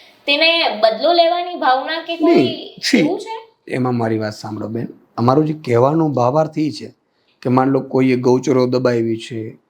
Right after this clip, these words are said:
Speaker 2: કોઈએ હજારો કરોડનું કરી નાખ્યું છે, કોઈએ માતા બહેન દીકરીઓની ઇજ્જતો લૂંટી છે, બેફામ ફરતા હોય અને તમારી સત્તા આવે અને તોય તમે કાર્યવાહી ન કરો, તો ઈ ગરીબમાં જેની દીકરીને આ લોકો ચૂથી નાખી હોય,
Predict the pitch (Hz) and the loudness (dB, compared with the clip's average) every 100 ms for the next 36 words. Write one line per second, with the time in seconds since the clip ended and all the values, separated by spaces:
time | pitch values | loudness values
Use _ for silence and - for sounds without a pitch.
0 | _ 139 127 120 117 131 131 123 127 123 | _ 2 4 4 4 4 2 0 0 0
1 | 123 117 - 127 131 123 120 127 110 120 | -2 -6 -6 -8 -6 -8 -8 -10 -6 -8
2 | - 123 123 117 117 120 123 123 123 120 | -4 -2 0 2 2 2 2 2 0 0
3 | 123 127 123 117 117 120 131 127 123 127 | -4 0 2 2 0 2 2 0 -2 -2
4 | 131 123 117 117 117 120 139 127 127 - | -4 -6 -4 -2 -2 0 0 0 -2 0
5 | 127 98 - _ _ _ _ _ _ - | 0 -2 -10 _ _ _ _ _ _ -6
6 | 117 123 123 120 135 - - 127 120 - | -2 2 2 0 -4 0 2 2 0 -6
7 | _ _ _ _ _ _ 123 123 131 127 | _ _ _ _ _ _ -4 0 2 2
8 | 127 117 127 147 151 139 135 127 120 127 | 0 2 4 4 4 2 4 2 0 -2
9 | 135 123 110 101 _ _ - - 151 180 | -6 -6 -10 -12 _ _ -18 -4 4 6
10 | 190 143 147 147 147 139 147 139 131 131 | 4 4 4 4 2 0 0 0 0 -2
11 | 131 127 147 147 151 143 127 120 127 127 | -2 -2 -4 0 2 4 2 0 -2 -2
12 | 127 123 151 151 214 170 117 - 110 98 | -4 -2 -4 0 2 2 0 -4 -8 -8